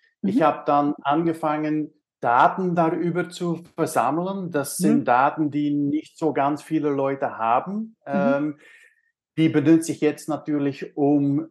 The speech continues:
Speaker 1: ähm, die, um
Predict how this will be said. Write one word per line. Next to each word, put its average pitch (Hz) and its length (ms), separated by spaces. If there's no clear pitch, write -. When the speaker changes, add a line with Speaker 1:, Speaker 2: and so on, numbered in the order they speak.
Speaker 1:
ähm, 131 680
die, 131 760
um 151 320